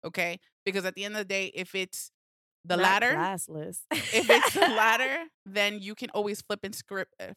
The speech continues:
Speaker 1: flip and switch the script. If it's top of the line, then you can go ahead and exude that and then procreate and then keep going that 'cause you understand that you are not on this life alone. It's just,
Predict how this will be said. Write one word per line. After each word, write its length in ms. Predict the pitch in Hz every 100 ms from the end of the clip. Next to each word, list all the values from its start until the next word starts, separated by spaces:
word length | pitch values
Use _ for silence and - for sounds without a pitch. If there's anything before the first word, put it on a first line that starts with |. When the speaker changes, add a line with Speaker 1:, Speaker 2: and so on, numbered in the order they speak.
| _
Speaker 1:
flip 240 | 247 247 -
and 140 | 202
switch 280 | - 190 -
the 80 | -
script. 460 | - 180 - _ _ _ _ _
If 200 | 196 185
it's 280 | 202 190 -
top 240 | - 220 226
of 60 |
the 80 | 233
line, 280 | 220 226 254
then 120 | 208
you 100 | 185
can 180 | 190 180
go 160 | 175 190
ahead 420 | 208 196 190 196 _ _ _ -
and 180 | 196 170
exude 380 | 175 196 220
that 180 | 214 208
and 100 | 185
then 120 | 180
procreate 480 | - 214 202 214 202
and 140 | - 175
then 80 | 170
keep 220 | - 214
going 280 | 202 196 190
that 180 | 190 185
'cause 120 | 170
you 60 | 175
understand 520 | 175 170 180 185 180
that 120 | 160 - -
you 200 | 165 170
are 100 | 160
not 220 | 160 165
on 100 | 175
this 160 | 175 -
life 200 | 170 170
alone. 300 | 170 117 - _ _ _ _ _ -
It's 220 | 196 185
just, 380 | 208 185 -